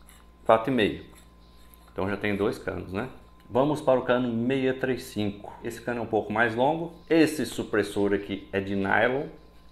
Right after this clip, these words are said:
Vocês têm uma noção? Quebrou a mesa. Quebrou a mesa. Ixi Maria. Quebrei a mesa aqui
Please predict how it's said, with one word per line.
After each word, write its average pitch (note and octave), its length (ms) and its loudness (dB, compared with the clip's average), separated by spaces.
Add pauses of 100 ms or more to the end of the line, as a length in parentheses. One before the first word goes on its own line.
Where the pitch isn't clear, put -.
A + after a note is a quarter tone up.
(2250)
Vocês G2+ 220 -4
têm A#2+ 80 4
uma C3+ 80 4
noção? C#3 580 0
Quebrou A2+ 360 4
a D#3+ 40 8
mesa. B2+ 600 2 (180)
Quebrou G#2+ 300 4
a C#3+ 40 8
mesa. G#2+ 440 2 (1040)
Ixi G2 240 -6
Maria. D2 400 -4 (160)
Quebrei G#2 320 2
a B2 40 4
mesa A2+ 360 2
aqui A#2 360 -8